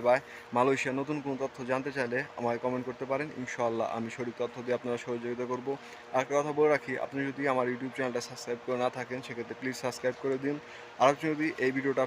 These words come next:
Facebook পেজ থেকে দেখে থাকেন সেক্ষেত্রে প্লিজ Facebook পেজটা ফলো দিয়ে দিন।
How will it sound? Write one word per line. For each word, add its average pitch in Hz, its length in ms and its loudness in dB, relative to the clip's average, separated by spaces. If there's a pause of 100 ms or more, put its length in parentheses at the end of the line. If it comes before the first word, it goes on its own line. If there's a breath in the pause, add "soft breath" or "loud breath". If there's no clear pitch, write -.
Facebook 139 340 -2
পেজ 156 200 2
থেকে 156 180 0
দেখে 147 200 4
থাকেন 151 240 -4
সেক্ষেত্রে 123 340 -4
প্লিজ 147 240 -2
Facebook 120 320 -6
পেজটা 123 300 -4
ফলো 127 200 -2
দিয়ে 135 160 0
দিন। 151 100 0